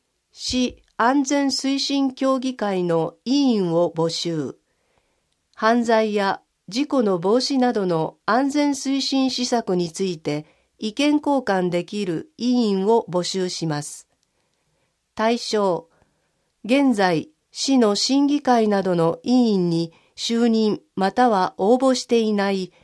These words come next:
市内在住、在職、在学の十八歳以上の人で、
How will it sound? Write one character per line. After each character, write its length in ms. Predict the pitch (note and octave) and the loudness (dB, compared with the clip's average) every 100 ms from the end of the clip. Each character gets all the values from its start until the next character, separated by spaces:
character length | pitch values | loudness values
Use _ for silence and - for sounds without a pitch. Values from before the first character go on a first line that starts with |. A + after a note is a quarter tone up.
| _ - | _ -12
市 200 | - D4 | 2 4
内 280 | C4 A3 | 6 2
在 280 | E3+ G3 A3+ | 0 0 -2
住、 440 | G3+ A3+ G#3 F#3+ - _ | -2 -4 -2 -4 -8 _
在 280 | - G3 A3 | -4 -2 -2
職、 540 | - G#3+ - G3 F3 _ _ | -4 -6 -4 -4 -4 _ _
在 320 | F3 G3 A3 | -2 0 2
学 300 | A3 G#3+ G#3 | 0 -2 -2
の 240 | G3 F#3+ - _ _ _ | 0 0 -4 _ _ _
十 220 | - C4 | -2 0
八 180 | C#4 D#4 | 2 -2
歳 380 | D#4 D4 D4 C#4+ | 0 0 2 0
以 60 | |
上 260 | B3 A3 G3 | 2 2 4
の 100 | F3 | 0
人 320 | E3 - F3+ | -2 -4 -2
で、 220 | E3 D#3+ | -2 -4